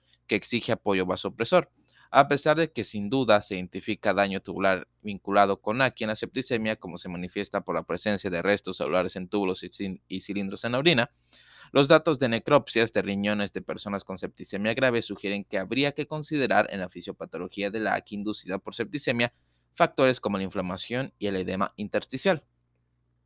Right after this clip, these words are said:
Los efectos hemodinámicos de la septicemia, que provienen de la dila-, de la dilatación arterial generalizada, mediada en parte por citocinas que incrementan la expresión de la sintasa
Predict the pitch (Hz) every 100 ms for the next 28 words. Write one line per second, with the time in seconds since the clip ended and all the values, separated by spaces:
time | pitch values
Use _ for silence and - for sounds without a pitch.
0 | _ - - 131 151 139 180 - 120 104
1 | 95 92 110 104 95 92 76 - 90 101
2 | 104 139 110 - _ _ _ _ - 113
3 | 107 104 110 120 104 92 90 92 85 _
4 | - 110 107 98 98 95 92 - 95 -
5 | 127 127 107 90 90 92 98 98 110 123
6 | 120 117 - 90 92 92 127 135 135 113
7 | 131 120 - - - 98 80 90 - 113
8 | 90 - 87 87 95 101 98 87 - -
9 | 92 110 107 95 - 98 90 120 - 95